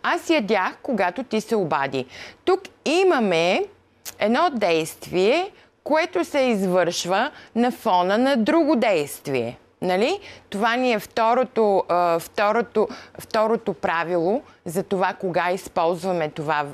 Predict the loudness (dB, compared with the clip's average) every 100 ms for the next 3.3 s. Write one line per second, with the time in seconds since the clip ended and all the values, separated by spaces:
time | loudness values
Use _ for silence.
0 | -4 -2 0 0 2 0 -2 -2 0 0
1 | -2 -2 -2 -2 -2 -2 -4 -10 -18 -8
2 | -4 -2 0 0 0 -4 -2 0 2 0
3 | -2 -4